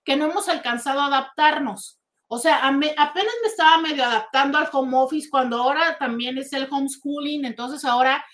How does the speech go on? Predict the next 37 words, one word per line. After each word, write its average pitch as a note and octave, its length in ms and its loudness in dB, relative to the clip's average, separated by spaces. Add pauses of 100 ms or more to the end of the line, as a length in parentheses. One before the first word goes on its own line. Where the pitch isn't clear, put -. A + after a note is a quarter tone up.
(140)
hay C4 140 -2
que C4+ 120 -8
ponerle C#4+ 320 -4
atención C4 420 -4
a C4+ 60 0
los B3 200 -6
hijos B3+ 240 -6
con A#3 160 -6
la G#3 60 -6
escuela, B3+ 500 -2
pero B3 160 -4
entonces C4+ 400 -6
estábamos C4+ 600 -2
en A3 160 -4
esto B3+ 320 -8
cuando A3+ 280 -2
alguien C4 320 -2
se C#4 140 -4
enfermó A3 760 -4 (320)
y B3 80 0
estábamos E4 640 4
más D#4 200 -2
o D#4 60 0
menos D4+ 340 -2
en B3 140 -4
esto, C#4 320 -4
pero A#3 180 -2
se A#3+ 120 -4
murió A#3+ 420 2
alguien, C#4+ 540 0
pero B3+ 140 -4
entonces D4 400 -6
en C4+ 120 -4
eso C#4+ 180 -4
cerró C4 280 -2
la C#4 100 -2
empresa, D4 720 0